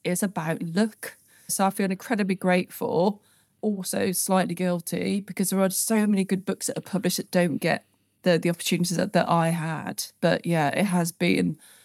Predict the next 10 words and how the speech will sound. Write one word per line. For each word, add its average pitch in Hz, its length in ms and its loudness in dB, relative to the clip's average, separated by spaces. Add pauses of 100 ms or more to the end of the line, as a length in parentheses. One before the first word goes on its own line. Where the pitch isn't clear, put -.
yeah, 175 160 0
fantastic, 202 760 -2 (180)
but 214 80 -6
also 190 280 0 (120)
exhausting, 170 720 -2
weird 170 460 2 (400)
and 151 180 2
wonderful, - 560 -4
I - 60 -4
guess. - 420 -4